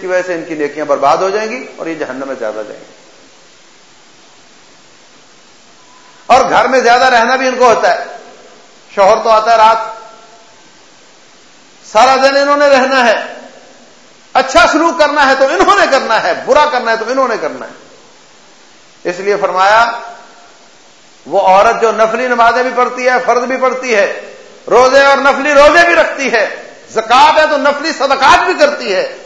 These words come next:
مگر بد زبانی کرتی پڑوسی کے ساتھ، فرمایا، یہ آگ میں جائے گی، جنت میں نہیں۔ اس حدیث کا کیا مطلب ہوا؟ اس کا معنی یہ ہوا کہ ہمیں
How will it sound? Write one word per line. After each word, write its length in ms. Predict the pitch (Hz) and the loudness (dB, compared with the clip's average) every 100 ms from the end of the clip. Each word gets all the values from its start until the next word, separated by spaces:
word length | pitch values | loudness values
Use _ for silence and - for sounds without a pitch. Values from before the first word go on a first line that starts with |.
| - - | -20 -16
مگر 240 | 139 175 185 | -6 -4 -4
بد 300 | 131 165 165 | 0 -2 -2
زبانی 340 | 165 175 202 | -2 0 -2
کرتی 300 | 196 202 202 | -6 -6 -6
پڑوسی 340 | 190 180 175 190 | -6 -8 -8 -10
کے 120 | 170 | -6
ساتھ، 260 | 165 185 185 - - | -2 -2 -4 -14 -12
فرمایا، 260 | 156 170 | -10 -6
یہ 120 | 170 170 | -6 -6
آگ 180 | 147 147 | -4 -4
میں 140 | 143 135 | -4 -8
جائے 180 | 127 131 | -6 -6
گی، 80 | 143 | -6
جنت 320 | 135 135 - | -8 -8 -12
میں 80 | 104 | -18
نہیں۔ 180 | 98 - - - - - _ _ - - _ - - - _ - - - - - _ _ - - - - - _ - - _ - - _ - - - | -18 -20 -20 -20 -20 -20 _ _ -20 -20 _ -20 -20 -20 _ -20 -20 -20 -20 -20 _ _ -20 -20 -20 -20 -20 _ -20 -20 _ -20 -20 _ -20 -20 -12
اس 160 | - 190 | -8 -4
حدیث 280 | 202 226 226 | -2 -2 -2
کا 100 | 233 | 0
کیا 200 | 226 240 | 2 2
مطلب 300 | 240 240 233 | 2 2 0
ہوا؟ 280 | 220 220 220 226 - - - - - - - - - - _ _ | 2 2 2 0 -10 -18 -20 -20 -20 -20 -20 -20 -20 -20 _ _
اس 100 | 160 160 | -10 -6
کا 80 | |
معنی 380 | 170 170 190 190 | -2 -2 -2 -2
یہ 40 | 185 | -4
ہوا 640 | 160 151 165 190 - - - - - - - - - _ - - _ _ - - - | -4 0 2 2 0 -8 -16 -20 -20 -20 -20 -20 -20 _ -20 -20 _ _ -20 -20 -10
کہ 60 | 190 | -6
ہمیں 540 | 180 233 196 214 214 | -4 -4 -4 -4 -6